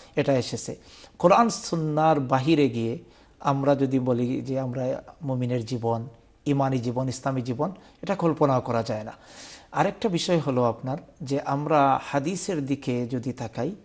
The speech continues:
কোরআন এবং হাদিসের দিকে তাকাই, আজকাল অনেক সময় আমাদের মধ্যে ভিন্ন মত থাকতে পারে,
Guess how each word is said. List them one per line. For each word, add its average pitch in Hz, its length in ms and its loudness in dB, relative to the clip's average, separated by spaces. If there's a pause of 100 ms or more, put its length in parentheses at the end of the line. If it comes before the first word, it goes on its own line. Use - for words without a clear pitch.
(380)
কোরআন 147 320 4
এবং 135 160 0
হাদিসের 123 460 -2
দিকে 131 180 -6
তাকাই, - 380 -6
আজকাল 170 680 0 (100)
অনেক 156 280 -2
সময় 147 380 -2 (600)
আমাদের 143 420 4
মধ্যে 135 360 0
ভিন্ন 180 380 0
মত 185 280 2
থাকতে - 280 -6
পারে, 104 200 -10